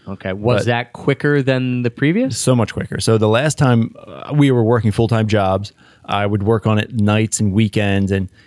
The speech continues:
Speaker 2: we were working at a storage unit, which was not ideal. So I, everything, all my tools were battery powered, and I'd work at night through the winter, and it was, my hands hurt and they were froze.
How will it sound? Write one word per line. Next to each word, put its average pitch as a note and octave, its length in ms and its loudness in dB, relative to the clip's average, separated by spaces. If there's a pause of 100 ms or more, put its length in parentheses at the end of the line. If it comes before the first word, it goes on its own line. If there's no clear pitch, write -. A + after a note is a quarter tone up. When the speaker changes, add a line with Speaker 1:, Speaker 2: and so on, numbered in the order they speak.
Speaker 2:
we A#2+ 80 2
were A#2+ 80 4
working C3 280 2
at G#2+ 120 2
a F#2+ 40 4
storage C3 440 2
unit, F#2 420 0
which A2 300 -4
was G#2 100 0
not G#2+ 240 2
ideal. F#2 420 0
So F#2+ 200 -2
I, F#2 100 -2 (320)
everything, A2+ 320 2
all A2 140 -2
my A#2+ 120 2
tools A#2+ 300 0
were A2 100 4
battery G2 360 0
powered, F#2+ 360 0
and F#2+ 80 2
I'd F#2 120 -2
work G#2+ 200 -2
at - 100 -6
night G#2 380 -2
through B2 200 -2
the A#2 80 2
winter, G#2 440 2
and G#2+ 80 4
it A#2+ 60 4
was, A2+ 340 0
my F#2+ 100 -4
hands A#2 420 -2
hurt A#2+ 480 -2
and A2 100 -2
they G2+ 40 2
were G2+ 60 0
froze. B2 460 2